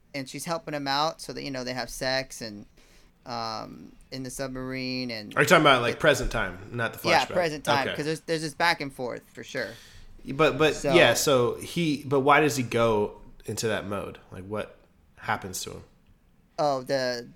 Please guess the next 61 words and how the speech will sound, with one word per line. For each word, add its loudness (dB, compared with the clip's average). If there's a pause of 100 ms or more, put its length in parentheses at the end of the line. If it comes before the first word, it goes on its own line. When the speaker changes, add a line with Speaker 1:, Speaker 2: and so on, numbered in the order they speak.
Speaker 1:
why 0
you -4
go 0
into, -4
like, -4
the, -6
the -6
robot 2
mode, 2
uh, 0
the -6
killing 0
mode? 0 (480)
Speaker 2:
Yeah, 8
I 8
feel 6
like 8
it's 6
important 4
for 0
their 6
relationship 2 (280)
to -8
talk 2
about, 0
like, -2
Speaker 1:
Yeah. 4
Speaker 2:
what 6
happens. 0 (280)
Speaker 1:
And -2
so 2
during 6
this -2
time, 2
during -8
this, -10
like, -4 (120)
time -6
in -6
there, 0
and -4
he's -8
detoxing, -4
and -4
there's -6
this -14
flashback, -2
she, -8
she -12
tells -2
you -8
why 2
she, -10
you -4
know, -8
he -10
goes -4
into -6
this. -4
He -2
got, 2